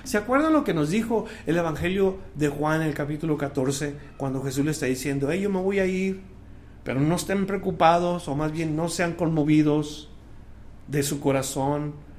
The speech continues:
Si ustedes creen en Dios, crean también en mí. En la casa de mi Padre muchas moradas hay", dice el Señor. "Voy pues a preparar lugar para que donde yo esté, vosotros también estéis. Y si me fuere", dice, "volveré y os tomaré para conmigo".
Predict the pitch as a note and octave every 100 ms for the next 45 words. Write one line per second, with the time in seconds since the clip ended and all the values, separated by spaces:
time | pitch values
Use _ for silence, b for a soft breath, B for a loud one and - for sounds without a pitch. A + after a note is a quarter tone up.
0 | - - C#3 E3 F3 - F#3 F3+ E3+ E3
1 | F3+ - F#3+ G3+ A3 G#3+ A3+ A#3 B3 D4
2 | C4+ - - B B B - C4 C4+ C#4+
3 | C#4 B3+ B3+ B3 B3+ B3 B3+ D4+ D4 C#4
4 | B3+ B3+ C4 C4 C4 C4+ A3+ G3+ F#3 F#3+
5 | F#3+ G#3 G#3+ G#3+ B B B B C#3 E3+
6 | E3+ E3 D3+ E3 D3+ C#3 C3 C#3 C#3+ D3+
7 | C#3 C#3 C#3+ C#3+ C3 B2+ C3 B2 B2 C#3+
8 | A3 A#3+ - C#4 E4+ F#4+ - - - -
9 | - - - - - C3 D3 C#3+ C#3+ C#3+
10 | C3 C3 B2+ - C#3+ A#2+ A2+ - - -
11 | - - B B A3 A#3 C4+ C4 B3 C4+
12 | D4+ D#4+ E4 D4 A3 F3+ E3+ D#3 E3 G3
13 | G#3+ F#3+ E3+ F3 C#3+ C#3+ D#3 D3+ C3 B2+
14 | B2+ A#2 A#2 G#2+ G2+